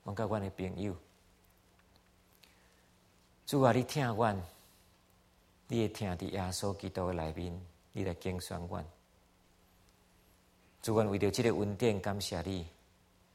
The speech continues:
也阮伫这礼拜中间，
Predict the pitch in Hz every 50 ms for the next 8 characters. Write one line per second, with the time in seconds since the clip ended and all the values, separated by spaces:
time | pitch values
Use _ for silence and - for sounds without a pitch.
0 | _ _ _ _ _ _ _ _ _ _ _ _ _ _ - - 104 101 104 110
1 | 139 147 135 127 120 117 110 98 90 - - - - _ _ _ _ _ _ _
2 | _ _ _ _ _ - - - - - 175 165 175 175 175 135 110 104 107 -
3 | 127 120 123 123 113 143 139 135 135 139 131